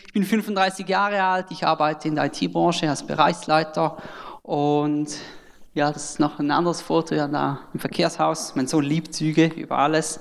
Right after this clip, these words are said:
Gell, Martina? <laughs> Wir waren gestern in der Lokremise, äh, Freilassing. Der ist ausgeflippt. Unglaublich. <laughs> So süß.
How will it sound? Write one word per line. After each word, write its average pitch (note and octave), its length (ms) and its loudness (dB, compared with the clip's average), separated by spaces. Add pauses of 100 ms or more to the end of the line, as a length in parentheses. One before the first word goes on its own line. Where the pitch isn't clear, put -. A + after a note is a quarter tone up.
(440)
Gell, D3+ 140 4
Martina? D3 500 2 (280)
<laughs> - 200 -16
Wir D3 260 4 (380)
waren D3+ 160 4
gestern D#3 300 0
in D3 80 0
der C#3+ 80 -2
Lokremise, D#3 840 2
äh, B2+ 300 -4
Freilassing. E3+ 800 0 (420)
Der D3+ 80 4
ist - 160 -4
ausgeflippt. - 580 -12 (100)
Unglaublich. - 540 -6 (200)
<laughs> D3+ 200 2 (200)
So C#3+ 180 -2
süß. - 440 -4